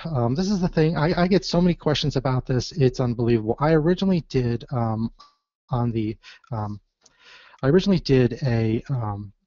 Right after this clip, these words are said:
card view, and people were asking, "Well, what about the shadows? What about the shadows?" Um, so shadows are hard to do on devices without support. Hopefully, in some of the next versions of Xamarin Forms,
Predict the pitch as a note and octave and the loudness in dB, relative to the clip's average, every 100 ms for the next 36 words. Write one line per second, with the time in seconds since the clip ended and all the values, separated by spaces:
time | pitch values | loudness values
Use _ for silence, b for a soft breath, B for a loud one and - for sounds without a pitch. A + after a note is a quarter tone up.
0 | _ - - C3+ C#3+ C#3 A2+ G#2+ G2+ G2+ | _ -16 -2 2 2 0 -4 -2 -2 -2
1 | C3 A#2+ A#2 - D#3 D3 B2 B2+ B2+ A#2+ | -2 -2 -2 -2 -2 2 4 4 2 0
2 | - A#2+ A2 B2 B2 A2 G#2+ - A#2+ G#2+ | 0 -4 0 0 0 -2 -4 -4 -2 -4
3 | G#2 G#2 A#2 G#2+ G#2+ - B2+ A#2 G#2+ G#2 | -4 -4 -4 -4 -6 -6 -2 -4 -4 -14
4 | B B B - A2+ G#2+ A2+ _ _ - | B B B -6 -6 -6 -10 _ _ -6
5 | C3+ A#2 G#2 B B - - G3 A3 G#3 | -2 0 -2 B B -4 2 6 6 6
6 | - C3+ - - D#3+ D#3+ C#3 A#2 B2 A#2+ | 4 0 0 0 2 0 -2 2 4 6
7 | A#2+ - C3+ B2 B2 B2 B2+ A#2 A#2 A2+ | 2 -2 0 2 4 2 -2 -2 -2 -2
8 | - G#2+ - A#2 A2+ - - - G#2+ - | -4 -8 -2 -2 -2 -4 -8 -6 -6 -6
9 | - G#3 - F3 F3+ E3+ B2+ - B2+ A2+ | -4 -4 0 2 2 0 -2 -2 -2 0
10 | C3 F3+ - D#3 C#3 D3 - B2+ B2+ A2+ | -2 -4 -2 0 0 -2 -4 -4 -2 -2
11 | A#2 - G3+ G#3+ - | -6 -4 0 0 -2